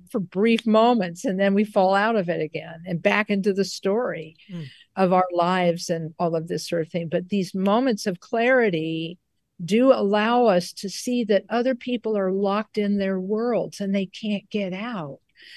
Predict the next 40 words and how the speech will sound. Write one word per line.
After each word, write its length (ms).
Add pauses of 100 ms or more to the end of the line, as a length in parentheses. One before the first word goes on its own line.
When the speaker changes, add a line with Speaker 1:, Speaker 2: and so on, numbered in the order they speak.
Speaker 1:
Sometimes 720
that 220
really, 380
it 100
makes 280
me 140
incredibly 720
sad, 680 (880)
you 120
know, 240
because, 840
um, 320
the 140
peop-, 380
um, 200
and 200
this, 260
and, 180
you 80
know, 180 (300)
I 80
know, 280
I 120
know 100
you're 160
talking 380
about 260
true 220
crime 500
and 140
homicide 600
stories 440
and 100
things 240
like 180
this. 280 (560)
When 200
I 180 (200)
think 300
about 560